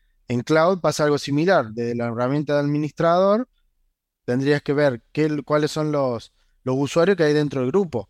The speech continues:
eh, para poder, por ejemplo, en una auditoría identificar a dónde tienen acceso. O sea, tendrías que sacar a dónde,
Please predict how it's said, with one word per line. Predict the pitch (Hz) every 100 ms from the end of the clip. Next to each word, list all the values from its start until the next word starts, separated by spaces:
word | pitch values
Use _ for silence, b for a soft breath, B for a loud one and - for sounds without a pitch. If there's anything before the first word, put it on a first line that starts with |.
| _ _ _ _ _ _ _ -
eh, | 110 107 104 101 98 104 -
para | 117 117
poder, | 117 127 139 143
por | 127
ejemplo, | 127 147 139
en | 135
una | 139
auditoría | 139 135 139 139 156
identificar | 170 151 127 - 143 139
a |
dónde | 135 135 127
tienen | 131 131
acceso. | 117 113 - 165 113
O |
sea, | - 113
tendrías | 113 110 131
que | 123
sacar | - 120 123 107 - _ _ _ -
a | 107
dónde, | 117 139 147